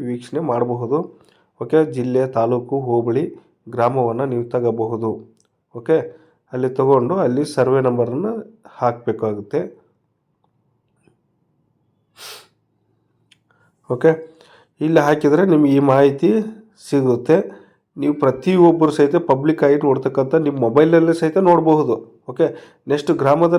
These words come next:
ನಕ್ಷೆಯನ್ನು, ನಿಮ್ಮ ಊರಿಂದೇ ನಕ್ಷೆಯನ್ನು ನೋಡಬಹುದು, ಡೌನ್ಲೋಡ್ ಮಾಡ್ಕೊಂಡು ನೋಡಬಹುದು. ಅಲ್ಲಿ ಸಹಿತ ನಾನು ನಿಮಗೆ ಡೀಟೇಲ್ಸ್ ಆಗಿ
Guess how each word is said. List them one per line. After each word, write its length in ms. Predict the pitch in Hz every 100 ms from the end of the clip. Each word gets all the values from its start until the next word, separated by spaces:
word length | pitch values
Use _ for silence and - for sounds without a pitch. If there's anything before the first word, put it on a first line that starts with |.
| 156
ನಕ್ಷೆಯನ್ನು, 420 | 147 151 147 135 120
ನಿಮ್ಮ 240 | 143 139 147
ಊರಿಂದೇ 440 | 180 185 180 202 - - - _ _ _ _ _ 113
ನಕ್ಷೆಯನ್ನು 460 | 135 - 185 175 196 165
ನೋಡಬಹುದು, 400 | 151 139 127 110 110
ಡೌನ್ಲೋಡ್ 320 | 131 156 160 156
ಮಾಡ್ಕೊಂಡು 420 | 135 131 139 170 220 143
ನೋಡಬಹುದು. 500 | 139 131 123 127 190 220 - _ _ _ - 143
ಅಲ್ಲಿ 180 | 165 165
ಸಹಿತ 180 | 151 143 185 151
ನಾನು 160 | 143 165 147
ನಿಮಗೆ 240 | 135 170 226 - _ _ _ 135
ಡೀಟೇಲ್ಸ್ 360 | 135 165 160 151
ಆಗಿ 120 | 139